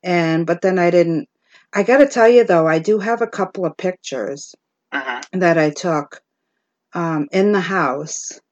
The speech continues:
Speaker 2: Mm-hmm.
Speaker 1: And because I had, I had a digital print magazine that I was doing before, and I wrote an article on my experience there, and then I did it
Speaker 2: Mm-hmm.
Speaker 1: as, um, you know, a podcast. So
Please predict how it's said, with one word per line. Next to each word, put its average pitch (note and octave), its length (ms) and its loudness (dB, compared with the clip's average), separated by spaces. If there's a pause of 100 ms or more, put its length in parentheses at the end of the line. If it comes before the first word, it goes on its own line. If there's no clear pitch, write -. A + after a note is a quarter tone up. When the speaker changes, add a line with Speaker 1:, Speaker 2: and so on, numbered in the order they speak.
(120)
Speaker 2:
Mm-hmm. B2 160 -8
Speaker 1:
And E3+ 520 0 (340)
because G3+ 600 2
I F#3 140 0
had, G#3+ 500 2 (360)
I F3 120 -4
had G#3+ 260 0
a G3 60 2
digital F3 760 -2 (540)
print C4+ 260 0
magazine D3+ 920 -4
that E3+ 160 -2
I G3 100 -2
was G3+ 200 -4
doing D3+ 320 -2
before, D3+ 600 -2
and D#3 240 -6
I D3 60 -4
wrote G3 340 0
an E3+ 140 -2
article D3+ 440 -6
on D3 180 -4
my C#3+ 160 -6
experience C#3+ 560 -8
there, C#3 160 -6
and D#3 120 -4
then D#3+ 140 -4
I D3+ 80 -2
did D3+ 240 -2
it C#3+ 180 -4 (500)
Speaker 2:
Mm-hmm. - 100 -6
Speaker 1:
as, D3 500 -2
um, D3 400 -10 (340)
you F#3 120 -6
know, C3+ 180 -10
a C3+ 80 -12
podcast. F#3 680 -6 (320)
So F#3 440 2